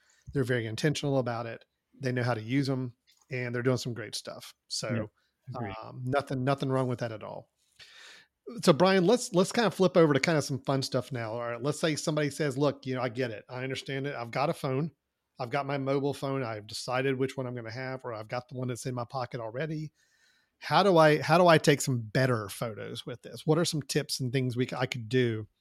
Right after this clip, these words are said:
Speaker 1: to get the best photos out of this?" And
Speaker 2: Yeah.
Speaker 1: you and I both have some, some ideas on
Speaker 2: Yep.
Speaker 1: things that we have found to be, to be better on that. What would you say is the number one thing, Brian, if somebody said, "I wanna take better photos with my mobile, my mobile phone," what would you tell 'em to do?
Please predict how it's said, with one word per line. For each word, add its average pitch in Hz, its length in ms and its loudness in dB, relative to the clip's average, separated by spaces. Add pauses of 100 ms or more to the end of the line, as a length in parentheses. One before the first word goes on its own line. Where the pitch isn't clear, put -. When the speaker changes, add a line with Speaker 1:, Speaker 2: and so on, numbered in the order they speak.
(500)
Speaker 1:
to 135 100 -2
get 147 260 2
the 127 60 -2
best 127 400 0
photos 123 400 2
out 110 180 -2
of 104 80 -12
this?" - 280 -12 (540)
And 160 80 4
Speaker 2:
Yeah. 143 120 4
Speaker 1:
you 202 140 4
and 151 100 6
I 127 60 2
both 131 220 4 (120)
have 113 140 0
some, 123 240 -2
some 131 160 -2
ideas 117 440 -2
on 107 260 -10 (380)
Speaker 2:
Yep. 131 200 -2
Speaker 1:
things 139 260 4
that 120 120 0
we 143 140 6
have 139 160 6
found 127 180 2
to 117 60 -2
be, 127 180 -2
to 135 140 2
be 120 140 2
better 113 300 0
on 104 100 -8
that. 113 160 -6
What 254 140 6
would 160 140 -2
you 180 140 2
say 139 220 2
is 117 120 -2
the 135 80 0
number 170 180 2
one 147 180 4
thing, 131 200 -2
Brian, 120 260 0
if 104 80 -10
somebody 143 300 -2
said, 127 300 -4 (420)
"I 139 80 -4
wanna 170 140 0
take 131 220 -4
better 135 220 2
photos 123 440 2
with 120 160 -4
my 117 120 -2
mobile, 113 520 -4
my 123 140 -4
mobile 113 300 -6
phone," 110 400 -14 (580)
what 175 140 4
would 139 140 0
you 139 80 0
tell 131 160 0
'em 120 100 -4
to 113 80 -6
do? 104 180 -18